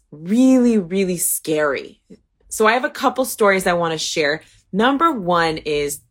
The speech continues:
one time where I really decided to have the audacity to ask for what I want was when I worked at my corporate job. I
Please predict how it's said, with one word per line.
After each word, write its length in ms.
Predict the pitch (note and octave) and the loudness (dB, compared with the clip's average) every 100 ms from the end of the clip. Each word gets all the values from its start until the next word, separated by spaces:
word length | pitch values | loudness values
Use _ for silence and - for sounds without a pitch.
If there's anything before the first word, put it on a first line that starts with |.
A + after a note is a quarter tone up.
| _ - | _ -20
one 540 | F3+ G3+ C#4 E4+ F4+ | -10 -2 -2 -2 -4
time 720 | - F#3 F3+ F3 D#3+ D3+ D3 - | -8 0 2 4 2 0 -6 -8
where 240 | E3 E3 | -2 0
I 120 | D#3+ | 0
really 840 | E3 D3+ D3 G3 G3+ G#3 G#3+ A3 A3 _ - | 0 -6 -6 0 2 2 0 -2 -4 _ -14
decided 920 | F3 E3 - E3 D3+ D#3 D3 C#3+ - | -8 -6 -2 2 2 2 -2 -4 -4
to 100 | F3+ | -8
have 460 | E3 D#3+ E3+ F3 E3+ | -8 -4 -6 -6 -8
the 320 | G#3+ A3+ - | -6 -6 -4
audacity 1400 | D#3 F#3+ G#3 F#3+ - _ F#3 F3+ F3+ F3+ E3+ C#3 C#3 D#3 - _ _ _ _ _ | 4 4 4 0 -12 _ 0 2 0 -4 -8 -8 -8 -12 -16 _ _ _ _ _
to 360 | - F#3 F3+ - | -4 -2 -4 -4
ask 420 | D#3+ F3 G#3 - | -2 0 -2 -8
for 200 | - F#3+ | -6 -4
what 180 | E3+ D#3 | -2 -4
I 120 | D3+ | -4
want 500 | C#3+ C#3 D3 A3 C4+ - _ _ | -4 -6 -8 -6 -8 -12 _ _
was 180 | F3+ F3 | -6 -6
when 240 | - E3 | -4 -2
I 120 | E3 D#3+ | 0 -2
worked 540 | - D3 D3+ - - - | -4 -6 -6 -6 -14 -4
at 300 | D3 C#3+ - | 0 0 -2
my 140 | D3 | -10
corporate 440 | - - C#3 A#2 - | -8 -6 -6 -6 -4
job. 440 | E3+ F3+ A3+ - - - _ _ - | 0 2 2 -4 -20 -20 _ _ 0
I 680 | E3 D#3 D3 D#3 D#3 D3+ | 4 4 2 0 0 -2